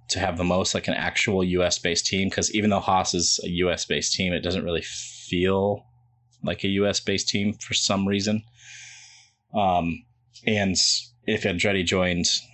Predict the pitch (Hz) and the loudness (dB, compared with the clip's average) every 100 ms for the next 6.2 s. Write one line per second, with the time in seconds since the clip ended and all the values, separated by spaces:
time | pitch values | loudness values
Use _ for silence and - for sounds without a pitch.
0 | _ _ _ _ _ - 101 92 87 87 | _ _ _ _ _ -2 0 0 0 0
1 | 85 80 87 87 82 85 82 82 82 - | 0 0 -2 0 0 2 0 0 0 0
2 | 76 78 - 78 76 - 76 76 - _ | 0 -2 -2 -2 -2 -2 -2 -2 -8 _
3 | _ _ _ 131 127 131 123 117 110 - | _ _ _ 2 4 4 6 6 6 2
4 | 101 110 101 - 107 95 87 92 92 87 | 0 0 0 0 2 2 2 2 0 0
5 | 87 90 87 98 101 104 92 92 87 87 | 0 0 2 0 0 0 0 0 0 0
6 | 85 78 | 0 -2